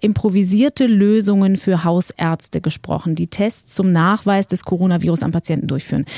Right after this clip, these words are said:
Nun trifft es jetzt tatsächlich auch vermehrt ausgerechnet das medizinische Personal selbst.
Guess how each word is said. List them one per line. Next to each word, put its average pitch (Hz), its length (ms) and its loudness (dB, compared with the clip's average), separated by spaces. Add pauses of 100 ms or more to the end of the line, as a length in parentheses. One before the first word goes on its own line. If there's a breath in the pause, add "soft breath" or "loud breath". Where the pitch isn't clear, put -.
(280 loud breath)
Nun 226 140 2
trifft 294 180 -2
es 269 100 -2
jetzt 247 160 0
tatsächlich 247 440 0
auch 208 80 -2
vermehrt 214 500 0
ausgerechnet 220 540 0
das 208 160 -2
medizinische 214 580 2
Personal 208 480 0
selbst. - 520 -2